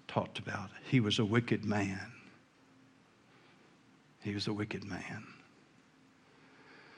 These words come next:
"I saw no semblance of any righteousness in his life." "Preacher, you're being judgmental." No, I worked with the man every day for three months.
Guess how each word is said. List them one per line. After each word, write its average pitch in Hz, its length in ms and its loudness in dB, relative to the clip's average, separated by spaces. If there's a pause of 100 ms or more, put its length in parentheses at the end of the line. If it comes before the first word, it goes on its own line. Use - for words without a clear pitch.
(340)
"I - 20 -8
saw 110 240 6
no 120 200 12
semblance 117 580 10
of 104 100 2
any 113 160 10
righteousness 110 720 6
in 113 40 2
his 101 100 4
life." 117 380 10 (100)
"Preacher, 123 240 4
you're 120 100 10
being 123 240 12
judgmental." 117 560 10
No, 123 500 8
I 113 140 8
worked 117 380 6
with 107 100 2
the - 100 -2
man 107 280 6
every 110 180 4
day 117 240 8
for 104 160 -2
three 110 300 2
months. 104 480 2